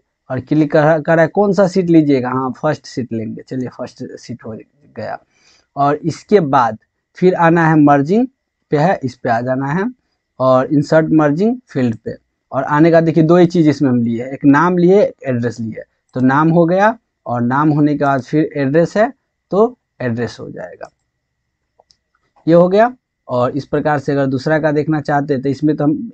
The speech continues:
enter करके नीचे ना आना चाहते हैं, तो हम फिर से इसको back कर लेते हैं, फिर से आते हैं इसमें और इसमें है जो ऊपर वाले पे click करेंगे, Name हो गया तो name, ठीक। और इसके बाद फिर से आके हम, अ,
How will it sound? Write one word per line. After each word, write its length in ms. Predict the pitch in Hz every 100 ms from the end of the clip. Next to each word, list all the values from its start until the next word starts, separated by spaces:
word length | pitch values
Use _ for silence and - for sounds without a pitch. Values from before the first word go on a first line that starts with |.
| -
enter 280 | 131 170 165
करके 260 | 165 165
नीचे 300 | 143 131 180
ना 120 | 190
आना 140 | 165 127
चाहते 340 | 127 117 -
हैं, 200 | 139 175 - _ _ _
तो 80 | 127
हम 300 | 123 127 120 -
फिर 120 | 131 123
से 160 | -
इसको 220 | 139 - 120
back 280 | 127 131 -
कर 140 | 135
लेते 280 | 139 139 147
हैं, 200 | 147 147
फिर 200 | - 123
से 160 | 123 151
आते 240 | 139 135
हैं 80 | 143
इसमें 300 | 139 151 170 175 _ _ -
और 240 | 117 117
इसमें 380 | - 123 - 135
है 140 | 135 131
जो 260 | 139 135 - _ _ _ 160
ऊपर 240 | 147 180
वाले 200 | 156 131
पे 120 | 123
click 280 | - 113 110
करेंगे, 420 | _ _ _ 123
Name 180 | 143 160
हो 100 | 160
गया 200 | 160 190 -
तो 160 | -
name, 260 | 117 113 - _ _ _ _ _ -
ठीक। 220 | 170 92 _ _ _ _ -
और 320 | - 120 123 -
इसके 340 | 123 - 135
बाद 260 | 127 127 123
फिर 220 | - 139
से 180 | 127 170
आके 300 | 156 151 165
हम, 320 | 156 202 254 - _ _ _ _ -
अ, 200 | 123 120